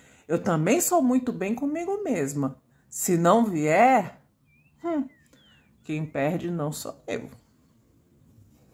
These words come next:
Né? Entenda isso. Se ame também,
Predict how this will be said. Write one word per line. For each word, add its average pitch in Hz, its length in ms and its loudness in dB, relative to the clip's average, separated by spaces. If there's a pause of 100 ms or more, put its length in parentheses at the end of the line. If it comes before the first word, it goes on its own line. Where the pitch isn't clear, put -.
(800)
Né? 226 600 4 (220)
Entenda 285 680 0
isso. 147 440 -4
Se 214 360 -4
ame 240 520 4
também, 165 680 -6